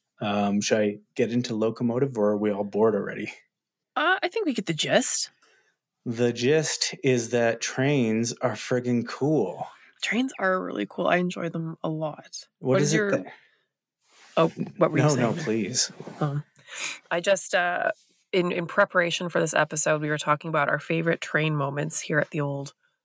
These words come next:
Speaker 2: Hunsanowski household. And, uh, there's two big train moments for me. And one of them is at Heritage Park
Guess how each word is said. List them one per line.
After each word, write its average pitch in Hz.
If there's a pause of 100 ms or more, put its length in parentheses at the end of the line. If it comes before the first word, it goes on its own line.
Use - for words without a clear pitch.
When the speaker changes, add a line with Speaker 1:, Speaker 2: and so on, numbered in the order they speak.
(160)
Speaker 2:
Hunsanowski 151
household. 165 (520)
And, 170
uh, 160 (800)
there's 214
two 262
big 220
train 185
moments 226
for 247
me. 285 (520)
And 208
one 202
of 226
them 254
is 208
at 202
Heritage 220
Park 247